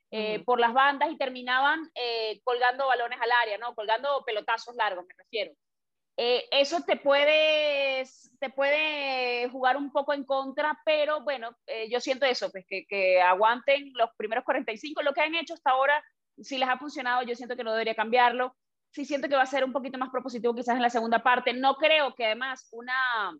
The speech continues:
Speaker 1: una ventaja de uno cero en una final y con todo ese peso histórico y psicológico que tiene Cruz Azul sea algo como que vamos a salir a meternos atrás todo el partido, porque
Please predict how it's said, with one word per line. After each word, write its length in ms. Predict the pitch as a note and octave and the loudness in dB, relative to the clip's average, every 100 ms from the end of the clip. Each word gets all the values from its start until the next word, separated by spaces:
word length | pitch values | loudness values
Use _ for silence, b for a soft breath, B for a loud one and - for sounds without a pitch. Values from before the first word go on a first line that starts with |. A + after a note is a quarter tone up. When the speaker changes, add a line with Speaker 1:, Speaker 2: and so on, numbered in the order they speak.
| _ - _ _ _ _ _ - | _ -20 _ _ _ _ _ -10
Speaker 1:
una 240 | B3 C4 | -2 2
ventaja 480 | C#4+ C4+ C4 B3+ C#4+ | 2 0 0 0 0
de 100 | C4 | -2
uno 220 | B3+ C4+ | -2 -8
cero 320 | C4+ C4+ C4 B3 | -8 -4 -2 -2
en 160 | A#3 | -4
una 160 | A#3+ C#4+ | -4 -6
final 520 | C#4+ C#4 C#4+ C#4 A#3 | -6 -2 2 2 0
y 140 | - G3 | -4 -6
con 280 | A#3+ A#3 A3+ - | -6 -6 -10 0
todo 260 | C#4 D4+ | 4 4
ese 160 | D#4+ E4 | 2 -2
peso 260 | C#4+ C#4 D4+ | -4 -4 -8
histórico 480 | - C#4 B3+ B3 | -6 -2 -2 -2
y 60 | A3+ | -8
psicológico 680 | - C4+ - A3+ B3 B3+ A#3+ | -6 -6 -2 0 0 -2 -4
que 100 | A3 | -2
tiene 180 | A3+ A#3+ | -4 -2
Cruz 140 | B3 | -2
Azul 240 | A3+ B3 | 0 -4
sea 400 | A#3 A3+ A3 A#3+ A#3 - _ - | 0 4 6 6 4 -6 _ 0
algo 280 | A#3 C4+ C#4+ | 2 4 2
como 200 | D4 C4 | 0 -2
que 120 | B3+ | 0
vamos 200 | A#3 C4 C#4 | 0 0 -6
a 60 | |
salir 280 | C4+ B3+ C4 | -6 -4 0
a 80 | C#4 | -2
meternos 460 | C4 B3 A#3+ B3 C4 | -2 -4 -4 -4 -6
atrás 320 | A#3+ A#3+ A#3 | -2 -2 -4
todo 100 | C4 A#3+ | -6 -8
el 80 | |
partido, 400 | B3 A#3 C#4 D4+ | -4 -6 -6 -8
porque 220 | C4 G#3+ | -8 -6